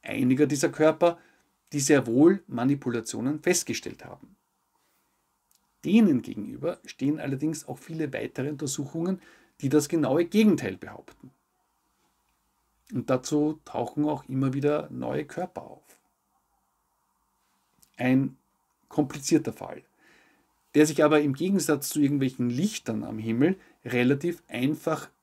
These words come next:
lösen ließe. Mehr Forscher sollten sich noch genauer mit den Körpern, die ja real vorhanden sind, auseinandersetzen. Dann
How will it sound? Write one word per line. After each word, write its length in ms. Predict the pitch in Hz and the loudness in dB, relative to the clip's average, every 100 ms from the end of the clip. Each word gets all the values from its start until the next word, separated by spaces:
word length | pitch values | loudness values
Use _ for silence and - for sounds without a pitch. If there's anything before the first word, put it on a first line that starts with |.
| _ - | _ -2
lösen 480 | 135 202 226 139 | 4 6 6 2
ließe. 440 | 113 98 101 - - _ _ _ _ _ _ | -2 -4 -10 -10 -12 _ _ _ _ _ _
Mehr 400 | - 135 190 220 | -2 6 8 6
Forscher 600 | 214 - - - 120 160 - _ _ | 4 -6 -12 -8 -6 -6 -8 _ _
sollten 360 | - 151 147 151 | -2 0 0 -4
sich 260 | 147 135 - | -6 -10 -6
noch 420 | 127 180 214 - | 6 8 6 2
genauer 420 | 123 107 123 131 | -4 -2 -2 -2
mit 140 | 139 143 | -2 -4
den 100 | 135 | -6
Körpern, 540 | 120 113 - 156 170 _ _ 147 | -4 -4 -2 -2 -4 _ _ 2
die 80 | |
ja 160 | 156 147 | 6 6
real 560 | 135 139 120 123 175 - | 6 2 2 0 -2 -4
vorhanden 560 | 135 120 156 165 104 | -8 -2 -2 -2 -6
sind, 480 | - - 87 - - _ _ _ - | -8 -10 -14 -20 -20 _ _ _ -4
auseinandersetzen. 960 | 131 143 135 143 113 - - - - _ _ _ _ _ _ _ _ _ _ _ _ _ _ _ _ _ | 0 4 4 4 0 -4 -10 -12 -14 _ _ _ _ _ _ _ _ _ _ _ _ _ _ _ _ _
Dann 380 | 95 120 175 | -4 -2 -2